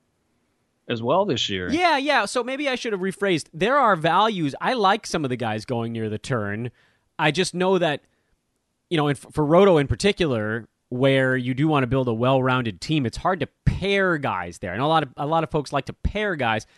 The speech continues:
Speaker 2: and the values at the turn tend to be kind of similar players this year. Not exactly the same, but, but similar.
Speaker 1: Yeah, you know, it, you're, you're, it's, it's interesting you even know that with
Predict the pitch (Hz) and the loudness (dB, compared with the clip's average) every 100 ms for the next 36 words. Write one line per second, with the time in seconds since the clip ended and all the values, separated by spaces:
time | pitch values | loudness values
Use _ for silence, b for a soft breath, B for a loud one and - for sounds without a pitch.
0 | b b 147 143 131 175 214 185 151 123 | b b -4 -2 2 2 2 0 -2 -6
1 | - 214 190 156 135 _ _ _ _ _ | -2 0 2 -2 -6 _ _ _ _ _
2 | _ _ 170 180 156 139 160 - 190 131 | _ _ -4 -2 -2 0 -2 -2 -4 -4
3 | - - - 202 185 139 113 - 175 160 | -6 -8 -4 0 0 -2 -4 -2 0 0
4 | 110 92 104 95 - 85 73 _ _ - | -2 -6 -8 -8 -8 -12 -14 _ _ -2
5 | 302 285 262 254 165 120 - 95 92 101 | 0 2 2 2 -2 -8 -8 -10 -6 -8
6 | - _ _ _ 123 - - - 202 139 | -8 _ _ _ -8 -6 -4 0 0 2
7 | 143 123 80 78 - - - _ _ _ | 2 0 -2 -12 -16 -20 -20 _ _ _
8 | _ _ 131 117 113 110 _ _ - 139 | _ _ -16 -10 -10 -10 _ _ -18 -10
9 | 131 123 117 113 117 101 - - 117 - | -8 -6 -6 -8 -10 -18 -14 -12 -12 -6
10 | 117 120 113 139 135 117 135 117 107 107 | -2 0 4 2 2 0 2 2 0 -4
11 | 98 95 - - - 113 101 101 95 90 | -6 -8 -12 -20 -12 -6 -4 -2 -2 -2
12 | - _ - 101 90 | -4 _ -16 -14 -14